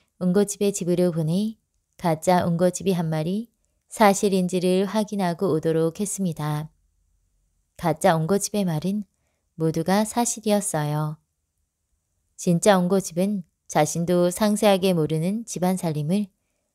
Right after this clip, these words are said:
낱낱이 말하는 가짜 옹고집을 보며 기가 막힐 뿐이었어요. 아니나 다를까 사또는 가짜 옹고집을 가리키며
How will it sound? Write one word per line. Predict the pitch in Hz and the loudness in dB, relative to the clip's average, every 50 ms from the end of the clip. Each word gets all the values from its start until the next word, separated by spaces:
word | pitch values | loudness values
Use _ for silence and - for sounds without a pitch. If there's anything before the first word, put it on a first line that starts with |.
| _ _ _ _ _ | _ _ _ _ _
낱낱이 | 190 190 185 190 196 202 202 - 208 208 | 2 4 4 4 4 4 2 0 0 2
말하는 | 185 170 170 170 175 175 170 175 180 185 190 185 | 2 2 4 4 2 2 2 2 0 0 -2 -2
가짜 | - 175 165 156 - - 196 175 | -2 -4 -4 -2 -2 -2 0 0
옹고집을 | 165 165 160 180 180 - 170 180 180 170 | 0 0 0 0 -2 -2 -2 -2 -2 -2
보며 | - 160 147 147 160 175 196 196 190 - _ _ _ _ _ _ _ _ _ _ _ | -2 -4 -4 0 0 0 0 -2 -4 -8 _ _ _ _ _ _ _ _ _ _ _
기가 | - - 165 - 180 180 | -4 0 4 4 4 4
막힐 | 180 165 156 - - 208 208 | 4 2 0 -2 -2 -2 -2
뿐이었어요. | - 214 220 214 220 214 214 208 - - 165 156 151 156 151 151 151 - _ _ _ _ _ _ _ _ _ _ _ _ _ _ _ _ _ _ | -2 -2 0 2 2 2 2 0 -2 -4 -2 -2 -2 -2 -4 -4 -8 -10 _ _ _ _ _ _ _ _ _ _ _ _ _ _ _ _ _ _
아니나 | - 160 160 170 180 190 202 202 | 0 2 2 4 4 4 2 2
다를까 | 196 180 160 156 156 - - 165 175 196 196 190 - _ _ _ | 2 0 0 -2 -2 -2 -2 -2 -2 -2 -4 -6 -10 _ _ _
사또는 | - - 175 160 - - 175 170 160 165 196 214 226 - _ _ _ _ _ _ _ _ _ | -6 -4 -4 -4 -2 -2 0 0 2 0 0 -2 -4 -8 _ _ _ _ _ _ _ _ _
가짜 | - 190 170 165 - 202 190 190 | 4 4 4 4 4 4 4 4
옹고집을 | 180 175 185 190 180 185 175 185 185 190 190 | 4 4 2 2 2 2 2 2 4 4 2
가리키며 | 170 170 151 156 156 - - 151 151 156 170 190 202 208 - | 2 0 0 -2 -2 -4 -6 -4 -2 -2 0 0 -2 -4 -8